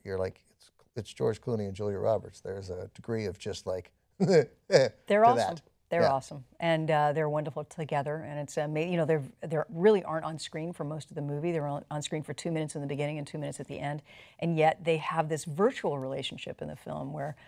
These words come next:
Speaker 2: Julia speaks into his ear through an earpiece, and he
Speaker 1: Was it
Speaker 2: looks
Speaker 1: her
Speaker 2: into the
Speaker 1: speaking to her
Speaker 2: camera.
Speaker 1: when you shot? Was it
Speaker 2: No.
Speaker 1: No.
Speaker 2: No,
Speaker 1: So
Speaker 2: they were nowhere near each other.
Speaker 1: Is that right?
Speaker 2: And yet, um, sort of the magic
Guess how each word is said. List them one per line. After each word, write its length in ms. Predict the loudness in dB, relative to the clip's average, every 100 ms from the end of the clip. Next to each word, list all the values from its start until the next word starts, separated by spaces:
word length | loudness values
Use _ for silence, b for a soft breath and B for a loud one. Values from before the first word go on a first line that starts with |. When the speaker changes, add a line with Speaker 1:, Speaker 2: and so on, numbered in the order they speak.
| b b
Speaker 2:
Julia 280 | 0 2 2
speaks 320 | 0 -8 -8
into 140 | -8 -6
his 180 | -6 -2
ear 200 | 2 2
through 180 | 0 -8
an 200 | -8 -4
earpiece, 800 | -2 -2 -4 -6 -4 -4 -6 -12
and 240 | -8 -8
he 140 | -6 2
Speaker 1:
Was 160 | 4
it 80 | 6
Speaker 2:
looks 60 | 4
Speaker 1:
her 160 | 4
Speaker 2:
into 20 | 0
the 120 | -2
Speaker 1:
speaking 160 | 2
to 40 | 4
her 60 | 6
Speaker 2:
camera. 140 | 4
Speaker 1:
when 200 | 0 -2
you 120 | -4
shot? 340 | -2 -2 -2 -4
Was 140 | 2
it 80 | 4
Speaker 2:
No. 360 | 6 4 2 -4
Speaker 1:
No. 220 | -4 -4 -6 -2
Speaker 2:
No, 280 | 6 6 6
Speaker 1:
So 20 |
Speaker 2:
they 160 | 4 0
were 140 | 0
nowhere 440 | 2 6 8 8 2
near 200 | -2 -4
each 180 | -6
other. 160 | -10 -6
Speaker 1:
Is 60 | -4
that 60 |
right? 100 | 0
Speaker 2:
And 260 | 0 0 0
yet, 400 | 2 4 4 0 -8
um, 340 | -4 -2 -4
sort 220 | -4 -4
of 60 | -2
the 80 | 0
magic 600 | 0 0 0 0 -4